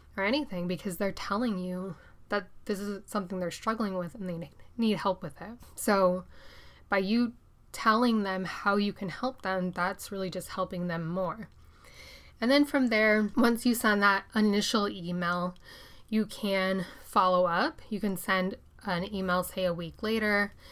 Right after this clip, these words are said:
that maybe presents the offer to them again. And then you also wanna be emailing them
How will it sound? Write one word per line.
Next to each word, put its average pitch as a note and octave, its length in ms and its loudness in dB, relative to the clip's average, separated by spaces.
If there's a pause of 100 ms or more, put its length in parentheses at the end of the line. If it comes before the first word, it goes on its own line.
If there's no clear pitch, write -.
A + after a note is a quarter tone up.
(340)
that F3 440 2 (280)
maybe F#3 680 -2 (160)
presents F#3+ 400 -2
the G#3 160 -6
offer A#3 320 4
to A3+ 160 -4
them A3 200 0
again. G#3 520 -2
And G#3 120 0
then G#3+ 120 2
you C#4+ 160 0
also G#3 340 0
wanna F#3+ 200 0
be F3+ 360 -4 (500)
emailing G3+ 520 4
them F#3 320 -2